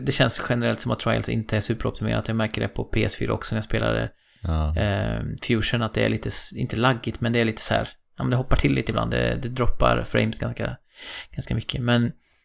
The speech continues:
Speaker 1: det märks ju extra tydligt på den här versionen när man till exempel kommer upp i topp och så är det fyrverkeri bakom och sen så är det någon tunna som rullar och så.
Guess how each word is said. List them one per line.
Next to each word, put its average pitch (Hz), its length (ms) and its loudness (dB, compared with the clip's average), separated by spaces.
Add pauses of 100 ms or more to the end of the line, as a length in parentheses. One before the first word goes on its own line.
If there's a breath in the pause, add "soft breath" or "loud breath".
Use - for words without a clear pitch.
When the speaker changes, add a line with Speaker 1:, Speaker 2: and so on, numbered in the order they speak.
(100)
Speaker 1:
det - 80 4
märks 120 200 4
ju 123 80 2
extra 120 300 0
tydligt 110 240 0
på 117 40 -4
den 107 60 2
här 104 80 2
versionen 110 320 0
när 107 60 0
man 104 260 -2
till - 100 -6
exempel 107 240 4
kommer 110 200 2
upp - 100 6
i - 40 8
topp - 320 8
och 110 60 12
så - 80 4
är - 20 6
det 110 100 6
fyrverkeri 107 460 4
bakom 110 460 2
och 113 60 -2
sen 110 140 -2
så 107 80 2
är 107 60 4
det 107 60 0
någon 107 80 0
tunna 110 300 6
som 110 140 2
rullar 110 240 4
och 113 80 -2
så. 113 80 -4